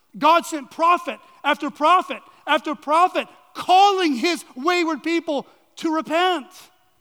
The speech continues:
to come back to their covenant-keeping God of Israel. But what are the descriptions that God gives his people?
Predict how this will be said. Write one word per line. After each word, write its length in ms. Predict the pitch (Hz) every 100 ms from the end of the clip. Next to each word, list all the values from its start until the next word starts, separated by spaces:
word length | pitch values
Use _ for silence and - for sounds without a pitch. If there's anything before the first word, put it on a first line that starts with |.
| _
to 100 | -
come 280 | - 381 392
back 400 | 302 311 320 277
to 80 | 285
their 140 | 285
covenant-keeping 840 | 262 277 294 302 294 - 269 277 254
God 380 | 269 277 254 180 _ _
of 140 | 254 254
Israel. 640 | 302 233 302 294 233 160 _ _ _ _ _ _
But 100 | 294
what 140 | 339
are 80 | 349
the 200 | 320 302 _ _ _ _
descriptions 680 | 302 - 359 370 - 302 233
that 140 | 285
God 280 | 294 320 220
gives 220 | 311 285
his 140 | 320 -
people? 520 | 349 370 330 233